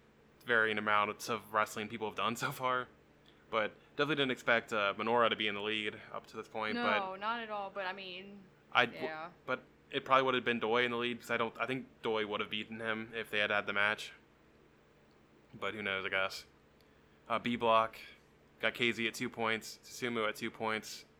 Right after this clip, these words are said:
Speaker 1: Dragon Kid at four, Jason at zero, Eita at two, and S B Kento at zero.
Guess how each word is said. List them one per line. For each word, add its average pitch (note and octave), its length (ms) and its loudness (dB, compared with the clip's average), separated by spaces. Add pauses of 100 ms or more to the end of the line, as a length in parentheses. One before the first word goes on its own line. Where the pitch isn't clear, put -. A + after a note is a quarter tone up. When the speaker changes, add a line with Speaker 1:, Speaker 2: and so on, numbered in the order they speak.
(480)
Speaker 1:
Dragon A#2 240 4
Kid A#2+ 120 0
at A2+ 60 0
four, A#2 460 0 (680)
Jason C#3 320 2
at A#2 120 0
zero, A2+ 520 4 (880)
Eita A2+ 240 4
at A2 80 0
two, A#2 260 -2
and G#2 100 2
S G#2 120 -2
B A2+ 80 -12
Kento A2 340 -2
at G#2+ 80 -2
zero. A2 400 2